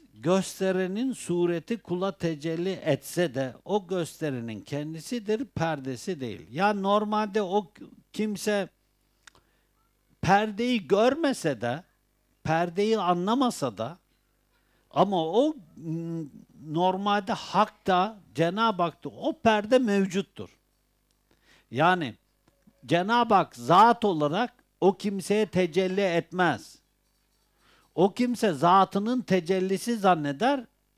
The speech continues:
ama o zat olarak tecelli etmez. Perdeyi gören kimse görmese de hakta o perde mevcuttur.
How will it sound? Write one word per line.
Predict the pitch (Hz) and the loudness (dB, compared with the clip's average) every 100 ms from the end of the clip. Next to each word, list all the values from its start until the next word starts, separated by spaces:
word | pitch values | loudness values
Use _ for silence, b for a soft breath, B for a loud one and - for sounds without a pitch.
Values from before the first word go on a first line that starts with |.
| - | -2
ama | 165 226 208 | 0 0 0
o | 190 | 0
zat | 170 190 214 | 2 2 2
olarak | 202 180 202 226 - | 0 0 0 -2 -2
tecelli | 180 151 180 175 | -2 0 -2 0
etmez. | 175 165 165 139 95 _ b b b b | -2 -4 -4 -4 -6 _ b b b b
Perdeyi | 170 202 262 240 285 170 127 | 2 4 2 0 -2 -2 2
gören | 185 202 226 208 | 4 4 2 -2
kimse | 214 202 - 170 | -6 -6 -8 -4
görmese | 170 233 277 262 180 185 160 | 0 2 2 -2 -2 -4 -2
de | 254 247 b b b | -2 -4 b b b
hakta | - 180 - _ 226 240 | 2 2 2 _ 0 0
o | - 208 - | 2 2 2
perde | 180 175 160 269 | 2 0 2 0
mevcuttur. | 269 190 190 170 185 - 113 | 2 2 2 2 -2 -4 -12